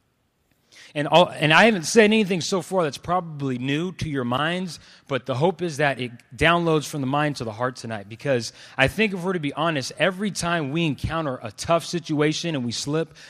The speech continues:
every time we fall, every time we make a mistake,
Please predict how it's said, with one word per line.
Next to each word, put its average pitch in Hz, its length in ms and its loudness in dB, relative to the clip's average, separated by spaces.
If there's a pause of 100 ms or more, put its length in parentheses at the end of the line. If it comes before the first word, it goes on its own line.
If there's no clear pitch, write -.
every 170 240 0
time 170 380 -2
we 131 100 -6
fall, 160 420 2
every 165 260 -4
time 170 300 0
we 139 60 0
make 160 240 -2
a 165 40 -8
mistake, 160 500 0